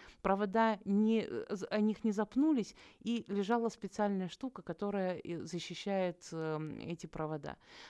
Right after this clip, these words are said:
Мне очень сильно хочется, чтобы наши истории, они были наполнены вот этим пониманием, что за каждым действием, за каждым предметом есть человеческий труд, человеческое время и человеческая энергия.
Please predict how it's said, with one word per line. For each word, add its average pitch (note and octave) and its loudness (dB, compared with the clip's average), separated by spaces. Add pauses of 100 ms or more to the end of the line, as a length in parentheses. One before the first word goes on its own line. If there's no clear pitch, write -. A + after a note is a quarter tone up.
(120)
Мне A3+ 2 (100)
очень C4 0
сильно G3+ -4
хочется, E3+ -8
чтобы E3+ -8
наши B3+ -2
истории, E3+ -6
они F#3+ 0
были F#3+ -2
наполнены F3+ 0
вот E3 -10
этим F3+ -6
пониманием, F3 0 (260)
что - -12
за E3 -4
каждым B3+ 2
действием, F3+ -4
за D3+ -6
каждым F#3 -2
предметом F3 -4 (580)
есть E3+ -4
человеческий F#3+ 0
труд, F3 -4 (180)
человеческое D#3 -2
время D#3+ -4 (280)
и G#3 -8
человеческая D#3 -8
энергия. D3 -12